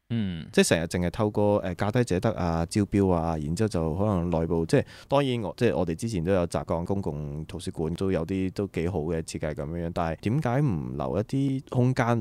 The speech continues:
Speaker 2: 者餘地？反正都係要搵一個好嘅設計啦，咁不如將佢變咗做比賽，就算你當學生比賽唔係真係會起出嚟都好，咁起碼多啲呢啲咁樣嘅土壤可以俾到唔同嘅人去嘗試發揮下，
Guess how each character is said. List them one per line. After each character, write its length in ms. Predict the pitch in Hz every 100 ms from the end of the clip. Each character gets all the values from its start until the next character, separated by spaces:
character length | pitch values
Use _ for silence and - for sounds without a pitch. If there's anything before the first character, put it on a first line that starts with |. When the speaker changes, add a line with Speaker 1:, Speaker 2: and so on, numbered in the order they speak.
| 92
Speaker 2:
者 40 |
餘 240 | 110 76 52
地？ 540 | 85 76 71 67 62 _
反 240 | - 87 92
正 200 | 110 98
都 120 | 98 117
係 120 | 92 82
要 100 | 87
搵 240 | 85 76
一 160 | 92 98
個 180 | 92
好 140 | 82 73
嘅 240 | 76 98
設 160 | 80 82
計 160 | - 76
啦， 80 | 78
咁 100 | 92
不 160 | 135
如 100 | 110 80
將 180 | 107 113
佢 60 |
變 180 | 98 95 92
咗 80 |
做 360 | 110 80 76 73 -
比 140 | 82
賽， 320 | 123 120 87
就 160 | 82 87
算 180 | 87 95
你 80 | 92
當 160 | 98
學 160 | 90 90
生 160 | 110 107
比 120 | 98
賽 220 | - 90
唔 160 | 87 62
係 80 | 69
真 180 | 104
係 40 | 92
會 80 | 82
起 160 | 76
出 100 | -
嚟 120 | 95 62
都 100 | 95
好， 120 | -
咁 200 | 87 104
起 60 | 131
碼 260 | 135 107 - -
多 240 | 135 139
啲 300 | 147 139 143
呢 140 | - 131
啲 120 | 127
咁 140 | 110 98
樣 100 | 107
嘅 80 | 98
土 260 | - 76
壤 240 | 104 80 78
可 140 | 92
以 140 | 101
俾 180 | 87 80
到 140 | 90 90
唔 180 | 98
同 240 | 76 76 58
嘅 160 | 90 82
人 140 | - -
去 140 | 95
嘗 180 | 85 80
試 160 | 71 85
發 160 | 90
揮 340 | 85 101 98 98
下， 380 | 92 71 67